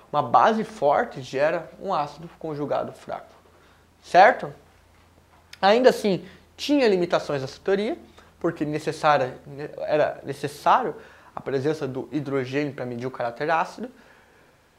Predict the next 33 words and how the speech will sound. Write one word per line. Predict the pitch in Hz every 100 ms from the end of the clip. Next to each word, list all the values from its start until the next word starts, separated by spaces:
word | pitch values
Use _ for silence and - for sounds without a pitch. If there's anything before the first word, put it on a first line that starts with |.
| _ -
e | 330 440 440 -
nós | 214
sabemos | - 247 208 226 233
que | 277
existem | 254 185 - 254 254
ácidos | 170 160 - 208 247 - -
que | - 240 320 - _ -
não | 208 220 247
possuem | 311 - 160 151
hidrogênio. | 151 202 220 165 131 - _ _ _ _ _ _ _ _ _ _ _ -
Pra | 240 381 - -
teoria | 214 185 185
de | 160 - - -
eletrônica | 160 156 160 151
de | 139 - -
Lewis, | 160 214 294 233 147
então, | 147 143 196 247
pessoal, | 170 - - 110 - - _ _ 190
uma | 240 240
base, | 147 135 156 208 147 127 -
ela | 151 151
é |
definida | 170 175 165 190
como | 190 190 180
qualquer | 165 165 160 196
composto | 226 233 - 190 202
capaz | 202 190 185 175
de |
doar | 160 143 165 294 254 226 220 196
um | 170
par | - 165 156
de | 139
elétrons | 147 139 143 - 220 254 -